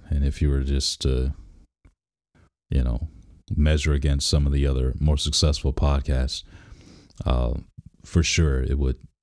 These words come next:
uh, you know, it would seem really, really low. But, uh, the fact is, is that the reward that we've gotten out of it, I think, is just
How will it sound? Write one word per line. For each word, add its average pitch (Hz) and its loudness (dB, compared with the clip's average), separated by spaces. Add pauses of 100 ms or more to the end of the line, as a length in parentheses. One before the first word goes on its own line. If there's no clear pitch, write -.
(1300)
uh, 64 0 (720)
you 80 4
know, 69 2
it 73 0
would 67 -4
seem 69 0
really, 71 2
really 78 2
low. 65 -2
But, 76 0 (760)
uh, 65 0 (260)
the - 2
fact 78 0
is, 69 2
is 69 -2
that 71 2
the 71 0
reward 76 2
that 65 -4
we've 69 0
gotten 65 0
out 64 0
of 65 -4
it, 64 0
I 65 0
think, 64 -2
is - -4
just - -2